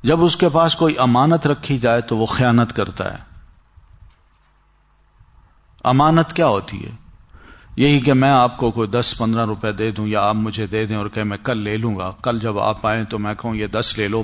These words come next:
پانچ میں کل دے دوں گا۔" یار، کیوں بھائی؟ تمہیں جو پندرہ روپے دیے تھے، خرچ کے لیے تھوڑی دیے تھے کہ تم پانچ اپنی ضرورت پہ لگا لو اور پھر اس کے بعد اس کو تنگ کرتے رہو، یہ خیانت ہے۔ جو چیز دی تھی اس کو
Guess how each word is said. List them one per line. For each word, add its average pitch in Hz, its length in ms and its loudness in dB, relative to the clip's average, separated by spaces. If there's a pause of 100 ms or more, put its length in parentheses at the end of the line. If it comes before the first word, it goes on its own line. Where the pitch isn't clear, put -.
پانچ 107 300 -2
میں 104 80 -4
کل 101 260 -6
دے 95 100 -8
دوں 95 140 -10
گا۔" 90 80 -10
یار، 87 240 -10 (1300)
کیوں 117 240 -2
بھائی؟ 107 200 -12 (580)
تمہیں 151 260 0
جو 143 100 4
پندرہ 135 320 0
روپے 135 280 2
دیے 117 240 0
تھے، 139 140 0
خرچ - 280 -2
کے 135 100 2
لیے 123 100 2
تھوڑی 107 260 -2
دیے 156 240 -4
تھے - 260 -18 (540)
کہ 120 100 0
تم 123 180 0
پانچ 123 300 0
اپنی 117 260 -2
ضرورت 110 380 -4
پہ 127 80 -2
لگا 104 320 2
لو 120 320 -2 (340)
اور 113 140 0
پھر 123 140 0
اس 110 140 -2
کے 135 120 0
بعد 107 240 2 (140)
اس - 300 -8
کو 117 120 -2
تنگ 123 240 -2
کرتے 117 320 -2
رہو، 107 220 -10 (400)
یہ 104 160 -2
خیانت 98 420 -6
ہے۔ - 180 -20 (1300)
جو - 160 -2
چیز 123 360 -2
دی 139 120 2
تھی 151 180 -2
اس 127 160 -2
کو 127 120 -2